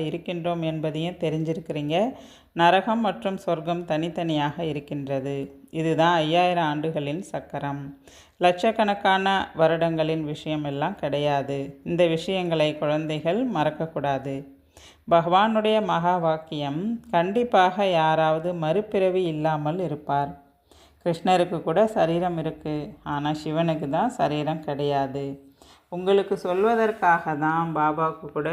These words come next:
உடல் வந்து தேவைப்படுது. எனவே அவருக்கு கண்டிப்பாக வாய் வேணும். நாடகத்தின்படி முழு ஞானமும் அவர்கிட்ட தான் இருக்கு.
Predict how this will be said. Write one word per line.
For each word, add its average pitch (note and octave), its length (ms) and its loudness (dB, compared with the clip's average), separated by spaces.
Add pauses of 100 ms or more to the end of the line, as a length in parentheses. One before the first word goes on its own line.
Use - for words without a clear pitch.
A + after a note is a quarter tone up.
உடல் D#3+ 320 -4
வந்து D3+ 380 -2
தேவைப்படுது. D3 680 -2 (480)
எனவே D3+ 340 0
அவருக்கு D#3 400 0
கண்டிப்பாக D#3+ 800 0
வாய் D3 340 0
வேணும். C#3+ 400 -4 (560)
நாடகத்தின்படி D#3+ 960 0
முழு D#3 380 0
ஞானமும் E3 680 0
அவர்கிட்ட F3 640 0
தான் E3 220 -2
இருக்கு. C#3+ 400 -6